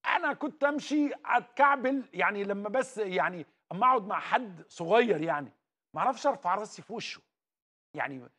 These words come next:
ما، يعني ما، ما، ما كنش، آه، على قدر إن أنا، يعني ده الصغيرين، دول كانوا مثقفين الصغار يعني وقتها. أين المثقف المصري الآن؟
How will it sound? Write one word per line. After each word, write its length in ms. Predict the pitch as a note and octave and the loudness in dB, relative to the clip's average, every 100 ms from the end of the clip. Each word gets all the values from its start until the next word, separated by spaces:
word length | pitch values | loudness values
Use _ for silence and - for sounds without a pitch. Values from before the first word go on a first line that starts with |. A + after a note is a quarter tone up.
| _ | _
ما، 180 | C3+ D3+ D#3+ | -6 -6 -4
يعني 200 | D3+ E3+ | -6 -8
ما، 160 | C#3 | -12
ما، 220 | C#3+ E3 D#3+ | -10 -10 -8
ما 100 | D#3 | -6
كنش، 380 | B3+ B3+ - A3+ - _ _ - | -6 -6 -6 -10 -12 _ _ -8
آه، 420 | E3 D#3+ C3 C#3 A#2 | -6 -6 -10 -12 -2
على 280 | D3+ F#3 | 0 0
قدر 440 | E3 - B3 A3 G3+ | -2 -2 -2 -2 -6
إن 140 | F#3+ | -6
أنا، 240 | A#3+ A#3+ A3 | -4 -4 -4
يعني 280 | D3+ E3+ | -6 -6
ده 80 | E3 | -4
الصغيرين، 800 | G#3+ - F#3 F#3 F3+ A3 D#3+ C#3 | -4 -4 -2 -2 -2 -4 -6 -10
دول 180 | D3 F3+ | -10 -10
كانوا 220 | - F#3+ | -8 -8
مثقفين 440 | F3+ F3 - A3+ A#3+ | -8 -14 -14 -12 -12
الصغار 560 | - - G#3 G3 B2 | -12 -4 2 2 0
يعني 240 | B2 B2 D#3+ | -10 -12 -12
وقتها. 340 | D#3 - E3 _ _ _ _ _ _ C4 | -14 -10 -10 _ _ _ _ _ _ -2
أين 180 | D4+ | -2
المثقف 500 | C4 A3 B3 - G3 | -2 -6 -10 -10 -14
المصري 360 | G3+ F#3+ - A#2+ | -10 -12 -10 -18
الآن؟ 120 | - | -18